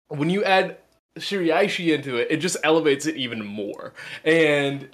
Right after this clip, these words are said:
then having that, uh, like, juxtaposed with, uh,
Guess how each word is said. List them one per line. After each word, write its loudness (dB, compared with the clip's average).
then 4
having -2
that, 0
uh, 2
like, -4
juxtaposed -2
with, 0
uh, 0